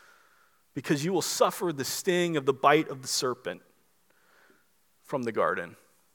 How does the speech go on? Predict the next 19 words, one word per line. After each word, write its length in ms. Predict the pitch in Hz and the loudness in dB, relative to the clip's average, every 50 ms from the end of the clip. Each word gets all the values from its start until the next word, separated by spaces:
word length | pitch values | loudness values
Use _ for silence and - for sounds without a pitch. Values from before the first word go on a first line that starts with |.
| _ _ _ - | _ _ _ -6
And 140 | 127 135 135 | -6 -6 -6
family 520 | - - 143 139 151 180 185 190 196 208 | -4 -2 0 2 2 2 2 2 4 6
life 500 | 196 190 180 175 175 175 170 165 - - - - - - | 6 6 8 6 6 4 0 -2 -6 -12 -18 -20 -14 -6
will 140 | - 143 143 | -2 -2 -2
be 260 | 135 123 135 135 127 107 - _ _ | 0 -2 -4 -6 -6 -10 -12 _ _
difficult 560 | - 151 135 - 127 107 - - 110 - - | 2 2 2 2 0 -6 -6 -6 -8 -8 -10
now 300 | - 87 87 - - - - _ _ _ _ _ _ _ _ _ _ _ _ _ _ _ _ _ _ _ _ | -12 -16 -16 -18 -20 -20 -20 _ _ _ _ _ _ _ _ _ _ _ _ _ _ _ _ _ _ _ _
because 320 | - 131 - - 180 151 175 | -12 -4 0 0 0 2 0
you've 120 | 220 196 | -2 -2
been 120 | 202 214 196 | -2 0 2
damaged 400 | 156 170 170 185 185 180 151 147 | 2 2 2 2 0 -2 0 2
by 120 | 165 160 | 2 2
evil. 440 | 175 220 247 226 - - - - - - _ - - - - - - - _ _ _ _ _ _ _ _ _ _ _ _ _ _ _ _ _ _ _ _ _ _ _ | 2 0 -2 -6 -8 -12 -18 -20 -20 -20 _ -18 -18 -16 -18 -20 -20 -20 _ _ _ _ _ _ _ _ _ _ _ _ _ _ _ _ _ _ _ _ _ _ _
And 140 | - 110 131 | -6 0 2
this 200 | 170 185 277 - | 4 4 2 2
will 80 | 240 185 | -4 -2
be 100 | 185 226 | -2 -2
the 80 | 220 | -2
struggle 560 | 190 - - 233 220 254 247 175 117 98 - | -2 2 6 6 8 8 8 6 4 4 -2